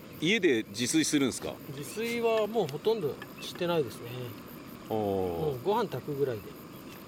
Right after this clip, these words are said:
Speaker 1: なるほど。
Speaker 2: うん。焼きそばぐらい作りますけど。
Speaker 1: そうか。
Speaker 2: う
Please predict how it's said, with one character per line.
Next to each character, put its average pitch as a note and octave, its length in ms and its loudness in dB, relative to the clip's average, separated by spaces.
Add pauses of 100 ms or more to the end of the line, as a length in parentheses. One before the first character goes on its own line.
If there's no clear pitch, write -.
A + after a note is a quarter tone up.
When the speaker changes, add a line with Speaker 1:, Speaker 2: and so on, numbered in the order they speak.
(200)
Speaker 1:
な F#2+ 120 -2
る F#2 100 0
ほ F2+ 100 0
ど。 F2 120 -2
Speaker 2:
う F2 120 2
ん。 - 40 -4 (1900)
焼 C#3 120 -4
き - 40 -6
そ G3 80 4
ば G3 60 6
ぐ G#3 100 4
ら F#3 100 2
い D#3 60 2
作 - 200 -6
り C3 80 0
ま B2 100 -2
す - 80 -10
け - 80 -8
ど。 F#2+ 60 -10 (1200)
Speaker 1:
そ - 240 -6
う - 40 -6
か。 - 220 -12
Speaker 2:
う F3 40 -4